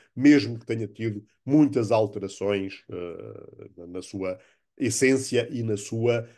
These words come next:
apresentação. Interessa, pelo menos interessa-me a mim aqui frisar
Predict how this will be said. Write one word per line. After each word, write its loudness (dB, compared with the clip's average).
apresentação. 0
Interessa, 2
pelo 2
menos 2
interessa-me 0
a 0
mim 0
aqui -2
frisar 0